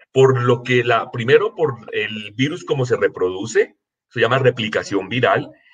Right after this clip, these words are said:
Segundo, por las características que se han evaluado en muchos niños, que normalmente son diez días, desde que,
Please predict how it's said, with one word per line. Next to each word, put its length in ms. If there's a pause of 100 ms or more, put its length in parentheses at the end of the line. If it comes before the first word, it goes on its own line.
(160)
Segundo, 440
por 180
las 160
características 680
que 100
se 80
han 120
evaluado 400
en 100
muchos 380
niños, 480 (360)
que 120
normalmente 420
son 300
diez 320
días, 500
desde 220
que, 140